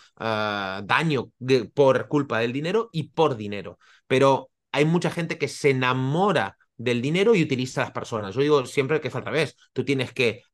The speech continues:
am, utilizar el dinero y, sobre todo, amar un poco la, las personas, el proyecto, lo que haces. O sea, no tiene nada que ver.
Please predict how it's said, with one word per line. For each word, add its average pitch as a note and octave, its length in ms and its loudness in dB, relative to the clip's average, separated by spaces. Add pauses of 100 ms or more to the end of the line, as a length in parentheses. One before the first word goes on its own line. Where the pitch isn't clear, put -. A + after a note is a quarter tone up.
(140)
am, A2+ 520 2
utilizar C3+ 640 0
el F#3 80 -2
dinero E3+ 420 -2
y, A#2+ 60 -14
sobre A#2 180 -6
todo, C#3 380 -4
amar A#2+ 500 -2
un C#3+ 100 -2
poco B2 300 -4
la, A#2 180 -2
las A#2+ 160 -6
personas, C3 500 -6
el B2+ 100 -8
proyecto, C3+ 400 -6
lo G#2+ 100 -4
que - 60 -12
haces. C#3 260 -8
O - 20 -14
sea, A2 140 -10 (180)
no C#3+ 140 -4
tiene F#3+ 220 2
nada D#3 320 0
que C#3 80 -4
ver. D3 220 -2